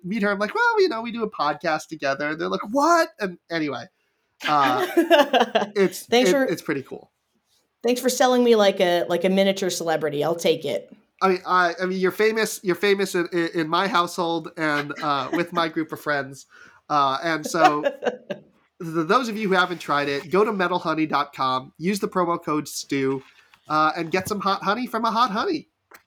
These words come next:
Speaker 2: Hell yeah! And meanwhile, um, I'm gonna bully you into starting this, um, executive business, um, <laughs> coaching situation.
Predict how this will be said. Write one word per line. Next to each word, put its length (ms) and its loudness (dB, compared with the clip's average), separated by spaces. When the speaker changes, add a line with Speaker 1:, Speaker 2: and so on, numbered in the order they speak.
Speaker 2:
Hell 220 8
yeah! 460 4
And 280 2
meanwhile, 680 4
um, 260 0
I'm 160 2
gonna 180 0
bully 300 4
you 160 0
into 380 2
starting 380 0
this, 300 0
um, 600 -4
executive 720 0
business, 680 0
um, 400 -2
<laughs> 20 -10
coaching 840 -2
situation. 880 -6